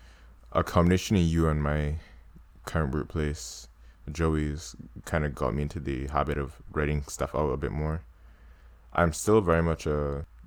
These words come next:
be aware of it and work towards it and keep it in my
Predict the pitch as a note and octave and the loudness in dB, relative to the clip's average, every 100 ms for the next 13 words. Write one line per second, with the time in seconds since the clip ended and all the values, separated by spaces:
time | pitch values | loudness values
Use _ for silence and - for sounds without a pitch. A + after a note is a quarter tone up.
0 | - E2 F2 F2+ E2 E2 F2 E2 E2+ D#2 | -10 -6 4 6 8 8 6 6 4 2
1 | - - D2 C#2+ C2+ - C#2+ D2 C#2 C#2 | -2 -4 0 0 -2 0 2 2 2 -2
2 | - - E2 C2+ | -2 -4 -2 -2